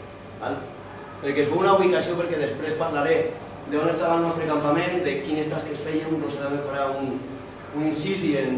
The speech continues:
els campaments que hi ha i perquè no perdeu el fil de la, va, la, la situació política. Va ser, està molt ràpid, Lesbos està, és un municipi de, de Grècia i està dividit en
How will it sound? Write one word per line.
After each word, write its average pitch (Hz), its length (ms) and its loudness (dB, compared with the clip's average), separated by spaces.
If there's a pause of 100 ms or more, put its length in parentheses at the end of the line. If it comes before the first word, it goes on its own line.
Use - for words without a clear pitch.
(200)
els 120 160 -4
campaments 131 420 -4
que 143 80 -6
hi 147 100 -2
ha 156 120 2 (180)
i 120 220 -2 (580)
perquè 120 220 -6
no 131 100 -4
perdeu 135 300 -2
el - 100 -2
fil 127 240 -4
de 107 140 -4
la, - 80 -4 (1120)
va, 147 140 4
la, 151 120 6 (640)
la 151 80 0
situació 156 460 0
política. 160 460 0 (640)
Va 139 120 2
ser, 147 140 -2
està 151 160 0
molt 139 220 2
ràpid, 156 460 4
Lesbos 143 420 0
està, 147 200 4 (680)
és 151 160 4
un 170 140 2
municipi 165 580 2
de, 135 140 0 (600)
de 120 160 -2
Grècia 143 380 2 (500)
i 160 120 0
està 156 340 2
dividit - 1600 -2
en 139 640 0